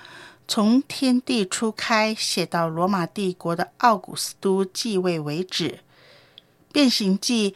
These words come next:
可说是古典拉丁文写作成就的第一座高峰。奥维德笔下的众神与我们没有太大的差别，具有凡人的欲念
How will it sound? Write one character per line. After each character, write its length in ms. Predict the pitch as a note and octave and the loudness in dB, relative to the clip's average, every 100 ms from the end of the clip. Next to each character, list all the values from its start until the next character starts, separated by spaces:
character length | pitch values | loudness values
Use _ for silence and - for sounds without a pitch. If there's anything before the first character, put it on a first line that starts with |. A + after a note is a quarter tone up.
| - | -8
可 160 | - F#3+ | -2 0
说 220 | - G3 | 2 0
是 300 | F#3 G3+ F3 | 0 2 0
古 280 | F3 - G3+ | -2 -6 -4
典 240 | G#3+ E3+ | 0 0
拉 160 | F3 F#3+ | 2 0
丁 280 | F#3 G3+ G3 | 0 0 2
文 200 | E3 F3+ | 2 2
写 300 | - F#3+ D3+ | 2 0 -2
作 220 | G3 F3+ | -2 -2
成 360 | - F3+ E3 | 0 -2 0
就 220 | F3 G#3+ F#3 | 0 0 0
的 100 | F3+ | -2
第 400 | - C#4 A3 E3 | -4 -2 -2 -4
一 80 | |
座 220 | D#3 - D#3+ | -6 -4 -4
高 260 | - D3+ | -2 -2
峰。 380 | D3 - D3+ D#3 - _ _ _ - - - - _ - | -2 -2 0 0 -4 _ _ _ -20 -20 -20 -20 _ 0
奥 140 | C#4 C4 | 4 6
维 180 | A3+ | 4
德 180 | A3 G#3+ | 2 0
笔 160 | G#3+ F3 | 0 -2
下 240 | - G#3 | 0 -2
的 60 | G3 _ | -4 _
众 220 | A3 F3+ | 2 2
神 320 | - E3 D#3+ - - - _ | 2 -2 -2 -6 -20 -20 _
与 100 | A3 | -2
我 200 | A#3 C4 | 2 4
们 280 | F3+ E3 F3 - | 4 2 0 -2
没 140 | F#3+ | 0
有 120 | F#3 - | 0 0
太 220 | - G3+ | -6 -10
大 240 | F3+ G3 E3+ | -6 -6 -6
的 80 | D#3 | -6
差 320 | - - D#3+ | -6 -6 -10
别， 340 | - D3 B2+ _ _ _ - - - - _ _ _ | -8 -8 -8 _ _ _ -20 -20 -20 -20 _ _ _
具 180 | - C4+ | 4 8
有 140 | G3+ | 6
凡 380 | E3+ - F#3 A3+ | 6 6 6 6
人 180 | G3+ F3+ | 4 2
的 80 | F#3+ | 0
欲 240 | A3 A3 | 0 2
念 340 | G3+ G3 E3+ | 4 6 4